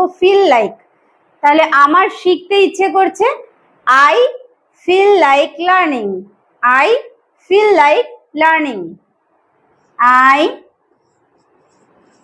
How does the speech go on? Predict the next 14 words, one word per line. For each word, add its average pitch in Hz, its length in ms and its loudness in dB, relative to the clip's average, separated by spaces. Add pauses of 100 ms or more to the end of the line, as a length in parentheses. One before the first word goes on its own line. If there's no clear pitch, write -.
(880)
feel 381 320 2 (220)
like 277 380 0 (4000)
learning। 269 680 2 (340)
I - 20 0 (200)
feel 415 200 0 (160)
like 339 220 0 (120)
learning। 262 320 -2 (220)
amar 294 200 0 (140)
শিখতে 330 360 -2 (560)
ইচ্ছে 392 280 -2 (100)
করছে। 262 340 -2 (240)
I - 20 -2 (160)
feel 440 220 2 (180)
like 254 200 0